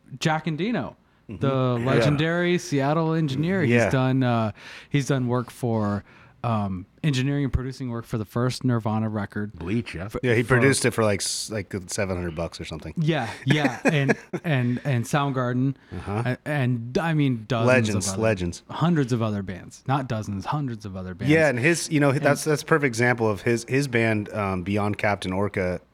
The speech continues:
Speaker 2: They
Speaker 1: Mm,
Speaker 2: reached out
Speaker 1: yeah.
Speaker 2: to me because they're, they're, they're, like, an improv band. They do everything. It's just, like, improv rock, a lot of, um, psychedelic rock stuff.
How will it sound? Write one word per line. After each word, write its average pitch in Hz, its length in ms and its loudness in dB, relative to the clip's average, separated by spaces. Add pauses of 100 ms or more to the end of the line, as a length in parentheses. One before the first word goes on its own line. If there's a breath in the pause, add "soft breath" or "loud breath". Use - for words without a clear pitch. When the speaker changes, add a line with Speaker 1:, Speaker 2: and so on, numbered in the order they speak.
(480)
Speaker 2:
They 120 220 2
Speaker 1:
Mm, 139 40 4
Speaker 2:
reached 135 280 2
out 110 120 6
Speaker 1:
yeah. 110 40 2
Speaker 2:
to 113 140 -4
me 127 280 4
because 104 300 -2
they're, 117 380 4
they're, 120 320 0
they're, 117 320 0
like, 95 160 -2
an 90 60 -6
improv 90 420 -4
band. 82 240 -6
They 85 80 -6
do 87 180 -4
everything. 85 420 -6
It's 85 140 -8
just, - 380 -8
like, 82 180 -12
improv 85 600 -6 (600)
rock, 85 400 -6 (260)
a 87 40 -18
lot 87 180 -6
of, 82 180 -8 (200)
um, 78 180 -10
psychedelic 82 640 -8
rock 80 240 -10
stuff. 78 280 -10